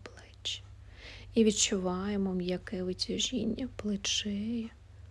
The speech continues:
лопаток, шия вільна, м'язи обличчя розслаблені. І з видихом трішки щільніше колінами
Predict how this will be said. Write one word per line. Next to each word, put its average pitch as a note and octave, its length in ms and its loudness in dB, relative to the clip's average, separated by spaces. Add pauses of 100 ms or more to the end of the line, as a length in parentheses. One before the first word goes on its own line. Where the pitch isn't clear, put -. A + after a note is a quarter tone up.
(120)
лопаток, - 1040 0 (720)
шия G#3 640 4
вільна, F#3+ 560 2 (760)
м'язи A#3 300 2
обличчя G#3 480 0
розслаблені. - 800 -6 (540)
І A3+ 120 8
з G#3 80 6
видихом A3+ 540 8
трішки - 480 4
щільніше G3+ 800 2
колінами G3+ 600 -4